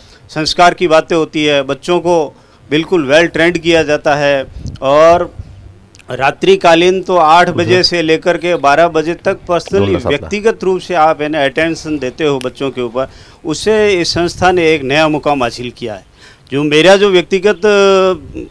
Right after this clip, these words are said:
Speaker 1: मैं कहूँगा अपने आप में कि जो सीएलसी यदि कोई जाना चाहे, तो इस कारण से मैं मानता हूँ कि सीएलसी सबसे मजबूत संस्था है। वहाँ पर एक व्यक्तिगत attention दिया जाता है।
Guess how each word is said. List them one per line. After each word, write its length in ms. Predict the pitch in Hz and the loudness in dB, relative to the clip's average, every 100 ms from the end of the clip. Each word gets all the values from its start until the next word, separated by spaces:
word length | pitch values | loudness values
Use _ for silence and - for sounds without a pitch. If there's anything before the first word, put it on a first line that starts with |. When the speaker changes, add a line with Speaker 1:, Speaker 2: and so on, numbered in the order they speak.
| - | -10
Speaker 1:
मैं 160 | 135 139 | -4 -2
कहूँगा 480 | 160 160 175 165 143 | 0 0 2 4 4
अपने 220 | 131 151 | 2 -2
आप 180 | 143 139 | -2 -2
में 180 | 160 190 - - - | -6 -8 -18 -10 -2
कि 360 | 165 160 151 139 | 0 2 0 -2
जो 300 | 160 151 123 - | -4 -4 -8 -16
सीएलसी 580 | - 160 202 190 226 214 | -6 2 2 2 0 -2
यदि 160 | 185 | 0
कोई 200 | 180 175 | 0 2
जाना 260 | 147 151 170 | 4 4 4
चाहे, 360 | 151 139 151 | 2 0 0
तो 360 | 175 - - 175 | -2 -10 -6 0
इस 160 | 185 - | 2 4
कारण 300 | 196 202 214 | 4 4 2
से 200 | 220 208 | 2 2
मैं 220 | 180 180 | 4 4
मानता 360 | 165 170 170 | 4 2 2
हूँ 120 | 180 180 | 0 0
कि 160 | 180 | -2
सीएलसी 420 | 147 170 165 180 | -2 0 0 -2
सबसे 320 | 165 151 - 160 | -4 -4 -6 -4
मजबूत 360 | 139 131 165 | -4 -2 -4
संस्था 420 | - 131 113 131 | -4 -8 -6 -2
है। 160 | 131 170 - - - | -2 -2 -6 -10 -4
वहाँ 200 | 135 160 | 0 2
पर 180 | 185 175 | 2 2
एक 200 | 180 160 | 0 0
व्यक्तिगत 460 | 143 151 226 226 | -2 0 0 2
attention 560 | 240 185 185 185 160 170 | 4 4 4 2 2 -2
दिया 220 | 135 131 | 0 0
जाता 260 | 123 120 | -2 -2
है। 80 | 123 | -4